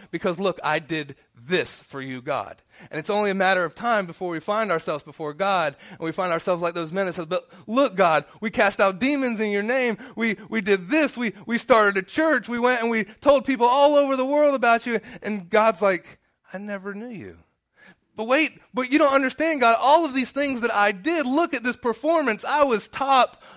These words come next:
of the class." All the time trying to get our acceptance in what we've done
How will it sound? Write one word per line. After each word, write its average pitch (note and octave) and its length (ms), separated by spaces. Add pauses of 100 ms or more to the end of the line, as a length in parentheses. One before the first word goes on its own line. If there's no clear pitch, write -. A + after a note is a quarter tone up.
(140)
of G#3 420
the F#3+ 80
class." A3 720 (2750)
All A3+ 220
the A3+ 80
time F#3 400
trying G3+ 480
to F#3+ 140
get E3+ 380 (180)
our D#3 160
acceptance D3 880 (260)
in C3+ 140
what B2+ 180
we've D#3+ 400
done F#2+ 460